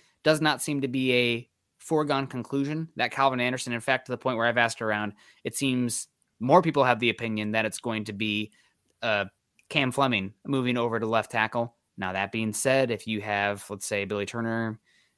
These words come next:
not feeling up to it again, uh, this week or something, I'm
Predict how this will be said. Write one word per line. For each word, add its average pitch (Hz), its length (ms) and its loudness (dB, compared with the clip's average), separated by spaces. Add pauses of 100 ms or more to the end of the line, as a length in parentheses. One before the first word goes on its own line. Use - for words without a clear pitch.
(240)
not 107 220 -2
feeling 120 340 0
up 131 160 0
to 131 140 2
it 127 140 4
again, 151 460 2 (120)
uh, 127 160 4
this 127 220 -2
week 135 220 0
or 110 80 -2
something, 117 240 -2
I'm 120 160 0